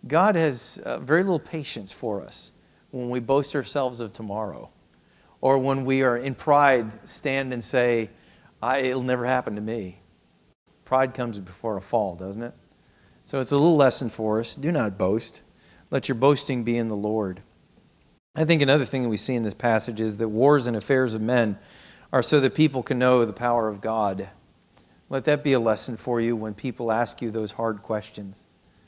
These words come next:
Why would God allow this? Why would this terrible thing happen?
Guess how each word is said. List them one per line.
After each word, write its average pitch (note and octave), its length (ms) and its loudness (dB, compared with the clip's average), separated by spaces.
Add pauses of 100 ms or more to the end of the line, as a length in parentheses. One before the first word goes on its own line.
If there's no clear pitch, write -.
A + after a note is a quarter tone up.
(140)
Why C#3 140 -2
would D#3 180 -6
God B2 160 -12
allow G#2+ 340 -12
this? - 380 -20 (400)
Why D3+ 400 0
would D3 340 2
this A#2 160 -6
terrible C3+ 480 -6
thing A2+ 240 -12
happen? G#2+ 400 -10